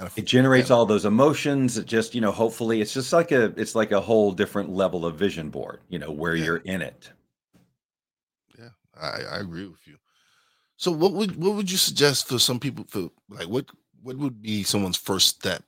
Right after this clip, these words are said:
Speaker 2: into to, into this transformation?
Speaker 1: So the first thing I always do with people is I put 'em through a quiz. I have a quiz called the Transformation Personality Type Quiz. It's an online thing. It's free. It takes about a minute of your life. But what it tells you is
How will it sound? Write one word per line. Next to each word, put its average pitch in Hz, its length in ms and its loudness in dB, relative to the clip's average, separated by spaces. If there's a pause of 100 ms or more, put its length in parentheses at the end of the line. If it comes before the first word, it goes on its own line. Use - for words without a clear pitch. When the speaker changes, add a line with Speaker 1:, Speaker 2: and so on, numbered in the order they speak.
Speaker 2:
into 78 420 -10 (600)
to, 90 180 -20
into 87 180 -8
this 80 100 -4
transformation? 80 840 -8
Speaker 1:
So 113 400 2
the 101 120 -2
first 151 280 0
thing 143 140 0
I 120 160 4
always 131 340 2
do 120 160 0
with 117 140 -2
people 110 360 -2
is 95 140 -4
I 95 100 0
put 98 200 -4
'em 95 120 -4
through 95 180 -6
a 90 40 -4
quiz. - 400 -8
I 80 120 -6
have 85 140 -4
a 85 40 -8
quiz 98 340 -4
called 87 280 -4
the 85 60 -12
Transformation 90 640 -8
Personality 90 680 -6
Type - 440 -4
Quiz. 98 560 -2 (320)
It's 90 140 -8
an 87 80 -2
online 87 400 -2
thing. 85 300 -4
It's 85 100 -8
free. 87 340 -4
It 87 60 -8
takes 95 220 -4
about 110 240 6
a 120 40 6
minute 113 500 0 (500)
of 85 80 -10
your 92 120 0
life. 80 360 0
But 95 120 -2
what 110 180 4
it 113 120 -2
tells 131 380 2
you 90 200 -2
is 90 340 -6